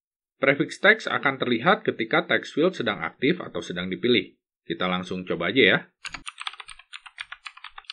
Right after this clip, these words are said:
Kita save. Nah, kelihatan ya,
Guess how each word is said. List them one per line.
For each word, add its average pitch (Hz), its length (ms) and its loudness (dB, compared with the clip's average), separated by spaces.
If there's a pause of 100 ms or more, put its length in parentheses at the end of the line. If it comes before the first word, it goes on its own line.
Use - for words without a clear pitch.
(2250)
Kita - 160 -4
save. 165 320 -2 (1300)
Nah, 90 160 -2
kelihatan 107 400 2
ya, 180 240 2